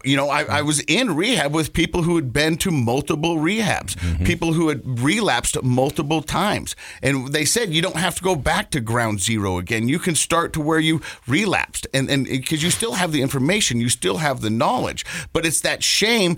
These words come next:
Speaker 1: that keeps people from talking because they don't want to hear the disappointment in their parents' voices.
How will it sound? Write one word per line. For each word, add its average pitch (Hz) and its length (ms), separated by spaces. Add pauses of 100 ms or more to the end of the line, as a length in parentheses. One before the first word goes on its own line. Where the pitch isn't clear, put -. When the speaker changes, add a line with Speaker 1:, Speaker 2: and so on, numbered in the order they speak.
(160)
Speaker 1:
that 147 160
keeps 151 240
people 160 240
from 135 160
talking 190 420
because 139 280
they 143 120
don't 156 240
want 147 180
to 127 80
hear 170 200
the 147 100
disappointment 127 680
in 113 80
their 107 100
parents' 110 460 (240)
voices. 101 420